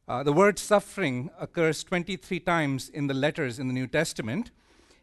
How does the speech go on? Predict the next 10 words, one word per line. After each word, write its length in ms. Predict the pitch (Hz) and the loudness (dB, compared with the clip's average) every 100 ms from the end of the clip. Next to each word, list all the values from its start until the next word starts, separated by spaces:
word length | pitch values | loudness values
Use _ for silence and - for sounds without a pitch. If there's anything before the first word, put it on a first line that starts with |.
| - | -6
and 480 | 147 143 147 147 - - | -2 2 2 0 -2 0
Paul 340 | 185 214 226 | 4 6 6
uses 560 | 175 190 175 196 180 - | 4 0 2 -2 -2 -8
this 260 | 165 165 147 | -4 -4 2
word 280 | 170 170 | 4 4
seven 400 | - 202 190 202 | 2 0 2 0
times 340 | 175 165 160 156 | 0 0 0 -2
in 140 | 151 | -2
his 180 | 143 127 | -2 0
letters, 580 | 147 170 127 165 - | 0 2 0 0 -4